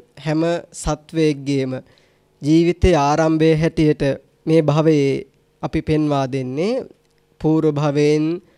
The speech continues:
මේ මරණාසන්න චිත්ත වීතීන්ට අරමුණු වෙච්ච ඒ අරමුණට අනුරූපීව ඒ සුදුසු භවයක් තුළ ප්‍රතිසන්දි කෘත්‍ය සිදු කරමින් ඒ සිතේ පහළවීම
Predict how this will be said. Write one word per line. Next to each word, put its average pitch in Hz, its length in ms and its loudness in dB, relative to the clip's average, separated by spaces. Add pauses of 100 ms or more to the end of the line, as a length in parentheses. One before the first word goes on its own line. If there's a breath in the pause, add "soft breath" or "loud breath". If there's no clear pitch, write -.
(720 soft breath)
මේ 151 140 -2
මරණාසන්න 151 760 0 (460)
චිත්ත - 280 -6
වීතීන්ට 151 640 2
අරමුණු 139 440 -2
වෙච්ච 131 300 -8 (680)
ඒ 156 220 -2
අරමුණට 151 500 -2
අනුරූපීව 139 800 -2 (1200 soft breath)
ඒ 165 200 2 (100)
සුදුසු 160 420 -4
භවයක් 151 520 2
තුළ 180 260 -2 (200)
ප්‍රතිසන්දි 160 640 -2
කෘත්‍ය 156 400 -6
සිදු 135 220 -8
කරමින් 143 440 -2 (480)
ඒ 160 180 0 (240)
සිතේ 160 400 -4
පහළවීම 151 720 0